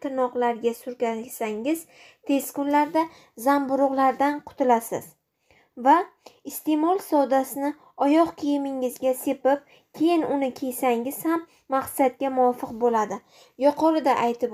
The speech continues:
o'tganimdek, oyoq hidlanishini oldini olishga juda katta yordam beradi. Ikkinchi davo choramizni amalga oshirish uchun bizga aptekadan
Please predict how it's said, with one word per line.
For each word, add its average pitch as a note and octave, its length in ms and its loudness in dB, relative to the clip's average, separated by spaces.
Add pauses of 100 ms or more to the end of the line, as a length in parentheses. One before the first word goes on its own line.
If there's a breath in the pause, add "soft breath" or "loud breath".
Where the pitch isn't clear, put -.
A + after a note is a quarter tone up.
o'tganimdek, C#4+ 680 -4 (280 soft breath)
oyoq E4 320 2
hidlanishini B3 680 -2
oldini A3+ 480 0
olishga A3+ 400 -4 (380 loud breath)
juda D#4+ 200 0 (100)
katta C4+ 300 2
yordam A3+ 560 0
beradi. G#3 380 -2 (1080 soft breath)
Ikkinchi D#4+ 600 2 (220)
davo C#4 240 6 (120)
choramizni C#4 640 2
amalga C#4 540 0
oshirish C4 460 -4
uchun C#4+ 360 -4 (380 soft breath)
bizga C4 400 0 (340)
aptekadan D4 680 2